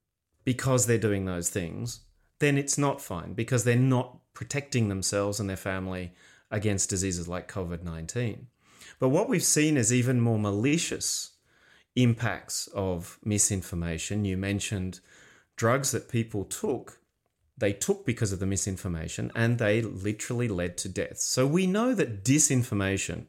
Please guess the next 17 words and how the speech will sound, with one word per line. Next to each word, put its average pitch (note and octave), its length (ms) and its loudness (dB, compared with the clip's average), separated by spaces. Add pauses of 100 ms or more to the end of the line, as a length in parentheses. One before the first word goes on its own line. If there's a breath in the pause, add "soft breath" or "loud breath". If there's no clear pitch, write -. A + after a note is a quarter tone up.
(100)
can F3+ 200 -2
lead F#3+ 200 0
to D3 100 0
serious A#2+ 420 4
consequences - 880 -6 (800 loud breath)
for D3+ 260 2
families. D3 560 -2 (540 loud breath)
So - 120 4
what E3+ 280 2
can G#3+ 120 2
we G#3 120 4
do C#3 240 6
about E2+ 260 -2
it? - 180 -14 (1200 loud breath)
Melissa D3 400 4
mentioned A#2 720 2 (880 soft breath)
that - 300 0